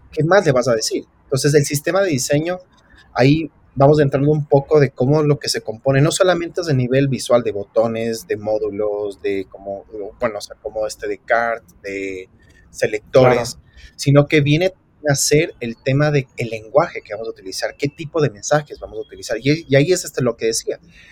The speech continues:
Speaker 1: el tener comunicación con desarrollo nos va a permitir encontrar un consenso. O sea, no es el hecho de decir, "No,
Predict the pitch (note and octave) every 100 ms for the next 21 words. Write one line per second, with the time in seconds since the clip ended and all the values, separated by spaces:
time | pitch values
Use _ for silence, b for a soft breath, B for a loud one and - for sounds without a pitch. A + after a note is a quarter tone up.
0 | b - A#2 - B2+ C#3 D3 D#3 D#3+ C#3+
1 | - A2 - C3 C#3 C#3 A#2+ A2 G2 G2
2 | A#2 D3+ A3+ A3+ B2 A#2 B2+ C3 B2+ C3+
3 | C#3+ C#3+ D3 A2+ G2+ A#2+ C#3 D#3+ - C3+
4 | C3 B2 - E3 E3 - - b b b
5 | - - C3+ E3 F3+ D#3+ F3+ D#3 C3 D3
6 | D3 F3 C3+